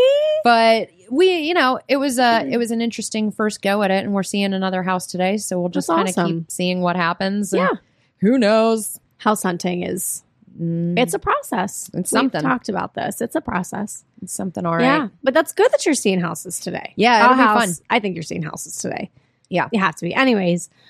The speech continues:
Speaker 2: um, that's exciting.
Speaker 1: That'll be fun.
Speaker 2: Yeah.
Speaker 1: I'm excited.
Speaker 2: Yeah.
Speaker 1: I'm gonna hide in a closet. <laughs> Other than that, I'm almost, I can't lie. Why would I? I'm not done with Popular Crime. I'm not almost done, but I'm about a hundred pages out, and it's
Speaker 2: Yeah.
Speaker 1: so damn good.
Speaker 2: Yeah.
Speaker 1: The only thing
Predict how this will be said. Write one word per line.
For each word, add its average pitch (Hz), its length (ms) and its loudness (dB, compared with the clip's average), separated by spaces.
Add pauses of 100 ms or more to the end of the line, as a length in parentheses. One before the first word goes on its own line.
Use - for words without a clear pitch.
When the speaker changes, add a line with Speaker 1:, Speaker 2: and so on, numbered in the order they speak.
(220)
Speaker 2:
um, 220 580 4 (100)
that's 220 240 0
exciting. 180 560 -2 (180)
Speaker 1:
That'll 277 200 -2
be 440 200 2
fun. 202 360 2
Speaker 2:
Yeah. 587 280 0 (140)
Speaker 1:
I'm 381 100 -8
excited. 277 440 -2 (100)
Speaker 2:
Yeah. 294 160 2
Speaker 1:
I'm 180 80 -8 (100)
gonna 269 120 2
hide 254 160 4
in 208 60 -2
a 180 60 -4
closet. 175 560 2
<laughs> 587 840 0
Other 349 200 2
than 285 160 0
that, 262 340 2
I'm 233 320 0
almost, 302 680 2 (180)
I 208 120 0
can't 170 280 -4
lie. 156 340 0
Why 208 160 2
would 240 180 2
I? 170 300 2
I'm 220 180 2
not 233 240 4
done 180 160 0
with 165 140 -6
Popular 143 460 -2
Crime. 151 560 -2
I'm 247 120 2
not 247 160 4
almost 214 380 2
done, 143 380 -4
but 233 80 4
I'm 269 120 2
about 262 200 4
a 233 60 2
hundred 208 280 -2
pages 165 320 -2
out, 147 240 2
and 160 100 -4
it's 269 80 2
Speaker 2:
Yeah. 226 200 4
Speaker 1:
so 165 180 2
damn 143 300 -4
good. 147 320 -2
Speaker 2:
Yeah. 208 220 4
Speaker 1:
The 302 60 2
only 415 160 0
thing 494 120 -2